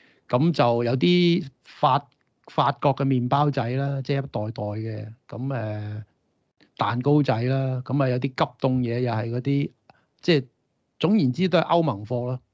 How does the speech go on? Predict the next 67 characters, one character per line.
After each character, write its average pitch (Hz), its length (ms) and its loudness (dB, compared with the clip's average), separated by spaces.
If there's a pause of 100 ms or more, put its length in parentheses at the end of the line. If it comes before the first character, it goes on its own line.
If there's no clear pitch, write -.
(160)
嚇， 110 140 -4
好 131 240 -4
多 151 280 4
啊 131 60 0
呢 127 80 -4
啲。 135 160 -4 (560)
咁 185 200 0
啊， 127 680 0 (260)
又 160 100 2
唔 151 140 -2
係 147 200 2
話， - 80 -10 (180)
又， 165 240 2
又 160 300 -2
算 180 320 0
friendly， 202 440 2
啲 120 120 0
價 143 200 -2
錢 117 220 -10
亦 113 60 -10
都 175 160 -6
唔 147 60 -4
係 113 140 -4
話 113 100 -4
貴 120 340 -4
撚 131 200 -4
到， 123 300 -2 (440)
即 - 120 -2
係 120 300 2
你 117 160 -2
係 113 140 0
高 156 200 4
攀 139 260 2
唔 101 100 -10
起 113 220 -6
啊 113 240 -6
咁 120 200 -6
啊。 120 80 -6
但 117 120 -2
係 180 120 4
一 160 160 -2
定 117 120 -4
唔 - 40 -4
係 117 120 -4
平 107 180 -6
民 107 180 -8
價 127 220 -2
㗎 127 80 0
啦， 123 180 -2
一 180 100 0
定 147 140 -2
係 113 120 0
中 151 180 -2
產 113 200 -4
嘢 120 260 0
嚟 104 80 -8
㗎 - 20 -6
啦。 95 180 -10 (480)
咁 156 200 0
就 120 720 0
幾 147 140 2
過 139 300 4
癮 120 200 0
咯。 139 260 0
咁 202 60 6
同 180 140 2
埋， 120 240 -2